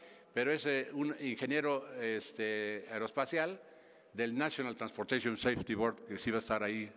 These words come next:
apoyando el proceso, eh, de, de los Estados Unidos, ¿eh?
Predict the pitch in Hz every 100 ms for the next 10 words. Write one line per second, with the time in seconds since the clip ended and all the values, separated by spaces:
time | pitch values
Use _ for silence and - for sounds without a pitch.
0 | - 110 - 101 110 104 101 - 107 92
1 | 95 - 95 - - - - - - -
2 | - - - - - - 98 95 92 87
3 | 104 107 95 - 110 92 90 85 85 -